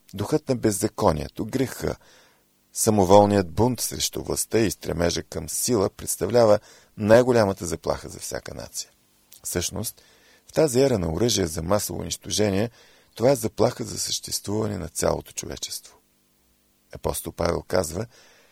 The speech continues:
че нещо ограничава тази сила на беззаконието,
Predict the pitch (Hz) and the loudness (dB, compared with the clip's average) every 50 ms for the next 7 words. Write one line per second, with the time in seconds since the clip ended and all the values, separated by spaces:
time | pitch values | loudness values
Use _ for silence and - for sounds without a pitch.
0 | _ _ _ - - 95 107 135 147 - - 151 143 113 98 101 104 98 87 - | _ _ _ -2 -2 0 0 0 -2 -2 -2 -4 -4 -4 -2 -4 -4 -4 -4 -2
1 | - 117 127 123 120 - - 92 82 80 78 - - - 82 80 78 78 73 73 | 0 0 0 0 -2 -4 -4 -4 -4 -2 -4 -6 -6 -6 -6 -6 -6 -6 -8 -10
2 | 76 - 71 - - 73 - - - 69 71 71 71 73 - - - - | -10 -10 -10 -10 -10 -10 -12 -10 -10 -10 -8 -8 -10 -12 -14 -18 -20 -20